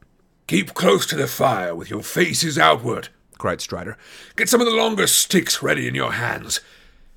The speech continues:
For a breathless time they sat there, silent and alert, with their backs turned to the wood fire, each gazing into the shadows that encircled them. Nothing happened.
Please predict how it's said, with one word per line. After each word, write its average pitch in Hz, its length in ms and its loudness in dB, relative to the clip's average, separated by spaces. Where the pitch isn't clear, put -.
For - 180 -16
a - 20 -14
breathless 90 560 -10
time 90 460 -6
they 90 180 -10
sat 90 380 -8
there, - 360 -20
silent 95 680 -2
and 101 140 -12
alert, 87 380 -10
with - 140 -10
their 98 140 -2
backs 98 520 -6
turned 101 360 -4
to 95 60 -12
the 104 60 -6
wood 101 240 -6
fire, 85 340 -8
each 147 260 -6
gazing 127 360 -2
into 117 100 -6
the 113 80 -2
shadows 110 540 -4
that 101 120 -6
encircled 98 520 -8
them. 65 180 -20
Nothing 82 240 -14
happened. - 520 -16